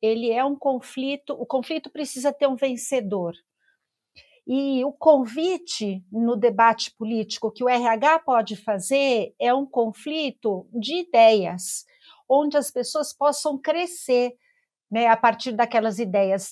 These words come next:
É o, eu, eu brinco muito, é fazer o advogado do anjo, não é o advogado do diabo, porque eu poderia falar,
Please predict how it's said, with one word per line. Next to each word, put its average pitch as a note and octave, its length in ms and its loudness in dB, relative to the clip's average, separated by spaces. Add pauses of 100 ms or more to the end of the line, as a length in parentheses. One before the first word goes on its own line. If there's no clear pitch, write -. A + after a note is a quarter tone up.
(120)
É C4 180 4
o, C#4 560 0
eu, C4 300 2
eu A3+ 120 0
brinco C4 380 -4
muito, D4 240 -4
é C4+ 80 0
fazer C4+ 360 -2
o E4 60 0
advogado C#4 720 0
do D#4 160 -2
anjo, G3 680 0 (300)
não A#3 180 -4
é B3+ 80 2
o B3+ 60 4
advogado A#3+ 640 2
do A3 160 -6
diabo, G3+ 480 0
porque - 160 -6
eu C4 60 0
poderia C4+ 440 0
falar, C4 520 4